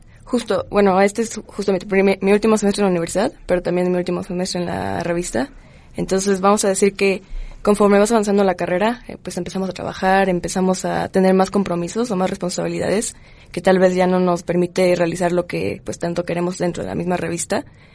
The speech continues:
Entonces, lo que buscamos es gente interesada de, de generaciones más abajo, por ejemplo, de segundo o tercer semestre de ingeniería,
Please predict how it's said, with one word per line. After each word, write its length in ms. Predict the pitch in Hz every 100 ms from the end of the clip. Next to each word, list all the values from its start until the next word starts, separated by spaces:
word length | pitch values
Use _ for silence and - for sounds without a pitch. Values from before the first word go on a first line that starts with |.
| - - -
Entonces, 320 | 208 220 220
lo 140 | 208
que 80 | 196
buscamos 420 | 190 202 208 208
es 260 | 208 202 - -
gente 320 | - 208 214 254
interesada 680 | 240 - - 190 202 269 320
de, 340 | 190 175 -
de 120 | 185
generaciones 360 | 185 185 180 190
más 160 | 190 214
abajo, 260 | 220 214
por 100 | -
ejemplo, 260 | 185 185 185
de 60 |
segundo 240 | 175 180 180
o 20 |
tercer 220 | - 175
semestre 320 | 175 175 175
de 60 | 175
ingeniería, 440 | 185 208 214 190